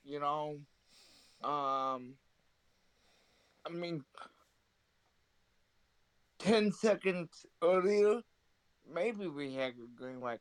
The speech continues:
quicker. But when the caution comes out, it's when the caution comes out. Ryan, um, why don't you look up clarification on that rule for us?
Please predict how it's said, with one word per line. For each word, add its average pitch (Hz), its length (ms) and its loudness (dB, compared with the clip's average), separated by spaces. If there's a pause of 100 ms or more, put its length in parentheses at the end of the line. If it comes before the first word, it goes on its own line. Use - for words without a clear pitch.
quicker. 147 420 -4 (1500)
But 160 320 2
when 170 360 2
the 156 240 4
caution 185 520 -2
comes 165 440 -4
out, 165 340 2 (260)
it's 135 240 -12 (320)
when 156 200 -2
the 147 140 -2
caution 151 600 -4
comes 135 340 -8
out. 143 300 0 (920)
Ryan, 165 560 0
um, 139 400 -4 (1200)
why 175 260 0
don't 180 260 -4
you 175 300 2
look 147 400 0
up 143 160 0 (160)
clarification 151 1120 -8
on 127 200 -4
that 113 200 -2 (140)
rule 123 380 -6 (400)
for 98 240 -6
us? 50 440 -16